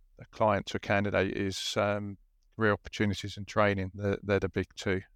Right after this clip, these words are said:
Um, salary, not so much now. People still <laughs> obviously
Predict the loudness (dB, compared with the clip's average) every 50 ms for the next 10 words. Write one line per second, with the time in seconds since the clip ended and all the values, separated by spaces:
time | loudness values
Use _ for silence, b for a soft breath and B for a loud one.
0 | _ _ -8 -6 -6 -6 -6 -10 _ _ _ -10 0 4 4 4 6 4 2 2
1 | 2 0 -2 -4 -6 -6 -2 0 2 2 2 0 -2 -4 -2 0 0 0 -2 -2
2 | -4 -6 -4 -4 -8 -12 -12 _ _ _ _ _ _ -20 -10 -4 -2 0 0 0
3 | -2 -6 -10 -12 -12 -10 -10 -10 -10 -10 -6 -4 -4 -4 -4